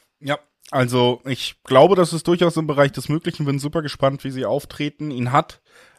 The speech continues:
einfach im Kader gerade auf dieser Mittelstürmerposition was gefehlt. Das haben sie jetzt nachgeholt. Auf der anderen Seite haben wir Leipzig, kann man kurz erwähnen, Timo Werner weg, aber der hat in der Hinrunde dann eben auch keine größere Rolle mehr gespielt. Emil Forsberg,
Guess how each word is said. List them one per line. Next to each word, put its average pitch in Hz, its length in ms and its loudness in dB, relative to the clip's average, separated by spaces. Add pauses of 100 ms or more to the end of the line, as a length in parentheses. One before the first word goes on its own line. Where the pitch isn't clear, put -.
einfach 135 340 -4
im 139 100 -6
Kader 135 380 2
gerade 135 320 2
auf 127 100 0
dieser 131 220 -2
Mittelstürmerposition 127 840 -4
was 123 140 -2
gefehlt. 139 480 2
Das 123 140 -4
haben 143 180 -2
sie 151 80 -6
jetzt 143 220 -6
nachgeholt. 139 640 -4 (400)
Auf - 60 -18
der 123 80 -2
anderen 131 140 -4
Seite 131 200 2
haben 120 100 2
wir 120 60 0
Leipzig, 117 480 0
kann 123 100 2
man 123 120 2
kurz - 260 -2
erwähnen, 120 240 -2
Timo 117 300 -4
Werner 135 380 2
weg, 127 220 0
aber 120 160 -2
der 110 120 0
hat 110 120 -4
in 127 80 -6
der 117 100 4
Hinrunde 117 380 2
dann 113 140 0
eben 110 200 -2
auch 107 120 0
keine 113 240 0
größere 117 380 -2
Rolle 113 280 2
mehr 110 140 0
gespielt. 147 600 2 (500)
Emil 131 360 4
Forsberg, 120 880 2